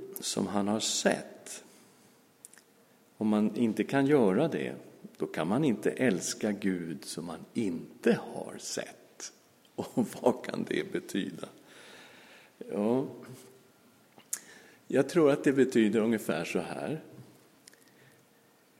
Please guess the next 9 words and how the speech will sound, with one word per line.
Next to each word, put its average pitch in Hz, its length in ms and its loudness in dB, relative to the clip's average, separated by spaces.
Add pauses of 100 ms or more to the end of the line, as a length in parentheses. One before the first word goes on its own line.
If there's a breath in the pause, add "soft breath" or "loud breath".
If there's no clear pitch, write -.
(320)
Min 175 320 4
bror 131 420 6
och 131 100 2
min 120 200 4
syster - 800 -6 (540)
mitt 120 160 -6
syskon 123 640 2
i 113 60 2
Jesus - 840 -2